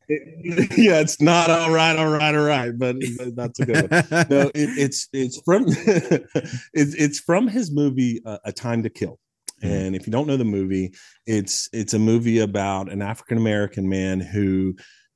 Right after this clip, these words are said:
Speaker 1: who in broad daylight shoots and kills two white men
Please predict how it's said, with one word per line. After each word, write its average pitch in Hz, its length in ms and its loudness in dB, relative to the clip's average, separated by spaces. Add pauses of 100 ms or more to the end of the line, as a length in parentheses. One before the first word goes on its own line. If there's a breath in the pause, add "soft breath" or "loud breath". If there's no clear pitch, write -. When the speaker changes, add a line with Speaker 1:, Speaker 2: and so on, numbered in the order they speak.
(140)
Speaker 1:
who 110 340 4
in 107 180 -2
broad 113 280 2
daylight 98 500 0
shoots 127 360 0
and 117 120 2
kills 110 420 0
two 139 260 0
white 117 360 -4
men 95 360 -6